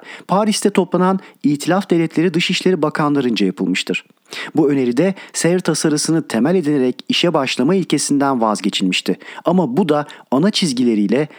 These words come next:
ulusal amacımızı gerçekleştirecek nitelikten uzaktı. Dördüncü öneri,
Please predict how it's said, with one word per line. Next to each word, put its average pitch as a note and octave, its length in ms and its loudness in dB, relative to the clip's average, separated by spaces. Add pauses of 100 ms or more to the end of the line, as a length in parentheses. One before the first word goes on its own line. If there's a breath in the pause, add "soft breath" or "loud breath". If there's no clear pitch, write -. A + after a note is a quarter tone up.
(160 loud breath)
ulusal C#3+ 460 2
amacımızı C3 540 0
gerçekleştirecek B2 1000 0
nitelikten C3 460 -2
uzaktı. F#2+ 440 -2 (760 loud breath)
Dördüncü D3+ 440 2
öneri, D3 420 2